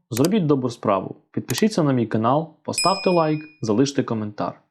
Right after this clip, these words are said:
Дякую вам за вашу активність. Ви найкращі. Давайте згадаємо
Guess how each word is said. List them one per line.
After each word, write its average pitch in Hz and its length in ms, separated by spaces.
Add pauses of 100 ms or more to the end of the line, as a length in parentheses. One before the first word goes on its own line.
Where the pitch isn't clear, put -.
(360)
Дякую 110 560
вам 143 300 (340)
за 107 200
вашу 101 400
активність. 98 640 (320)
Ви 135 280 (100)
найкращі. 113 680 (1040)
Давайте 185 360
згадаємо 147 680